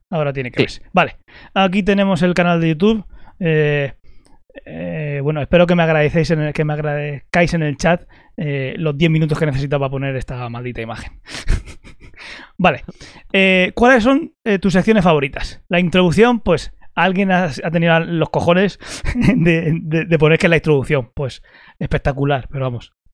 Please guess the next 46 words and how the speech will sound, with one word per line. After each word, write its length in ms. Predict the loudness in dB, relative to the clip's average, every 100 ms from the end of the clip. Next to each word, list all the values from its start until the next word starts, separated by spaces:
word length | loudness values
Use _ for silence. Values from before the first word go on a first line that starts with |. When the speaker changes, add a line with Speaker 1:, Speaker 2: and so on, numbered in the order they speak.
| -10
Speaker 1:
Eh, 420 | -6 -4 -6 -6
no 120 | -4
sé 100 | -2
ni 80 | 0
por 120 | 0
qué 60 | 0
la, 280 | 0 0 -2
le 320 | -4 -4 -2
pregunté 560 | 0 2 2 0 -2 -4 -8 2
cuál 200 | 6 6
era, 260 | 6 4
si 120 | 2 2
esa 380 | 2 2 2 0
era 160 | 2
una 120 | 4
de 60 | 2
las 80 | 2
que 80 | 0
te 80 |
gustaba. 420 | 0 0 -4 -6 -10 -20 -4
Ahí 180 | 2 2
está. 260 | 0 -6 -14 -20 -2
Feedback 280 | 2 2 2
de 40 |
los 140 | 2 2
oyentes 500 | 4 2 0 -4 0
no 120 | 2
es 40 | 2
la 120 | 2
que 80 | 0
más 180 | -4
gusta. 380 | -4 -8 -10 -18 _ _ _ _ -16 -12 -8
Es 80 | -4
normal, 380 | -2 0 -2 -2
hemos 180 | -2 0
tenido 220 | 0 0
capítulos 440 | 0 -2 0 0
en 60 | 0
los 80 | 0
que 60 | 0
hemos 160 | -2
estado 280 | -2 -2 -2
media 420 | 0 -2 2 2
hora 100 | 2
hablando 300 | 2 0 0
de, 300 | 0 -2 -6